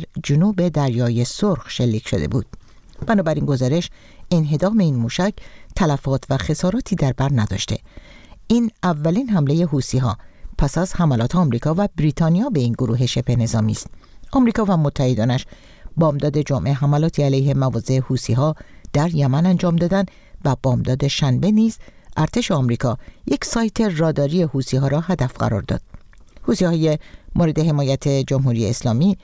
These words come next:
در دو ماه گذشته نزدیک به سی حمله در مسیر کشتیرانی بین المللی در دریای سرخ و خلیج عدن انجام دادند. پدر مهسا امینی از آزادی موقت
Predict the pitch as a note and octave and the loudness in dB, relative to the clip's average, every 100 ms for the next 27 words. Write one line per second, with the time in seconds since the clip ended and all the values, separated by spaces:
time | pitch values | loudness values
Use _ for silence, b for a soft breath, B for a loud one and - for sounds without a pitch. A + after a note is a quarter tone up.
0 | b b b D#3+ C3+ D3 F3+ B3+ D#3+ B2+ | b b b 0 2 2 2 2 0 0
1 | A2+ - F2+ - B B - F#3+ D#3+ E3+ | 0 -2 -4 -6 B B 0 0 2 0
2 | F3 - D3+ - - A#3+ B3 F3 C3+ A2+ | -2 -2 -4 -4 -2 0 2 2 2 0
3 | - b b b F3 G#3+ F#3+ F3 F3+ E3 | -2 b b b 0 2 0 0 0 0
4 | D#3+ D3 C#3 C3 C3 C#3 C3+ B2+ A#2 G#2+ | -2 -2 -2 0 2 0 2 0 0 0
5 | A2 A2+ A2+ F3 F3+ C#3+ B2 A#2 A2+ A#2+ | 0 0 0 0 0 0 0 0 0 -2
6 | A2 - G#3+ B3 - B B B B C#3+ | -2 0 0 -2 -8 B B B B -2
7 | C#3+ - C3 A#2+ - F3 - F3+ G#3+ G3+ | -2 0 0 0 0 -2 -2 0 0 0
8 | - C#3+ B2+ A#2+ A2+ A#2 A#2 A2+ A2 - | 0 -2 0 0 0 -2 0 -2 -4 -8
9 | - - - - - - - - - - | -20 -20 -20 -20 -20 -20 -20 -20 -20 -20
10 | - - - - - - - - - - | -20 -20 -20 -20 -20 -20 -20 -20 -20 -20
11 | - - - - - B B B B B | -20 -20 -20 -20 -20 B B B B B
12 | B B B B - B3 C4 D#4 D4+ A#3 | B B B B 0 2 2 2 2 2
13 | F3 - C4 F3+ E3+ G#3+ C#3+ - - D#3+ | 0 0 2 4 4 2 0 -2 -2 0
14 | E3+ C#4 A3 E3+ E3 G#3+ | 0 2 2 2 0 -2